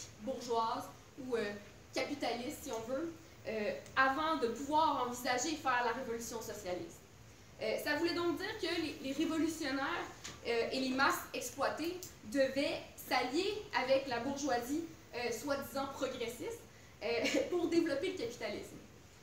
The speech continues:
Euh, et cette idée-là va commencer à se répandre dans les partis, euh, communistes partout à travers, euh,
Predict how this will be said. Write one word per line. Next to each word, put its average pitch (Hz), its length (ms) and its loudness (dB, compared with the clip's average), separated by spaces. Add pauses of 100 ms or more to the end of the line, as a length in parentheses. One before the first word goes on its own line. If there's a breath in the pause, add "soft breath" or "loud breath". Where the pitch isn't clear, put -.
(100)
Euh, 214 220 2 (400)
et 277 100 2
cette 294 220 -2
idée-là 330 420 4
va 311 80 2
commencer 285 640 2
à 240 160 4
se - 160 -6
répandre 311 480 2 (380 loud breath)
dans 311 280 4
les 302 120 2
partis, 302 560 0
euh, 226 140 2
communistes 262 580 0
partout 311 240 4
à 349 60 2
travers, 240 420 4
euh, 214 180 0